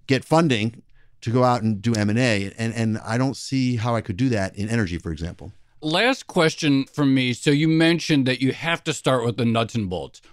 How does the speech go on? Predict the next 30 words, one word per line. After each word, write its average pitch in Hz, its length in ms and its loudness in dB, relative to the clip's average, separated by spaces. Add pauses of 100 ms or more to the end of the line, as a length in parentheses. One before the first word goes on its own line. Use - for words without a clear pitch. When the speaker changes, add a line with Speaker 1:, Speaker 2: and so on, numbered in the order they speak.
(100)
Speaker 2:
What 160 300 0
is 165 180 2
the 147 100 -4
cash 123 500 2
that 104 160 -6
this 117 160 -4
company 120 300 -2
is 104 100 -4
gonna 104 200 -2
throw 117 280 0
off 139 300 4
over 110 120 -4
the 107 100 -4
next 107 300 -4
three, 127 280 -2
five, 110 360 -2
ten 113 220 -4
years, 98 260 -2
et 92 80 -12
cetera? 92 360 -8
And 123 120 2
then 156 100 4
you 185 100 0
said 135 320 -2 (340)
people 202 380 0
come 151 320 2
up 135 120 0
with 120 140 0
a 107 60 0
but 87 300 -6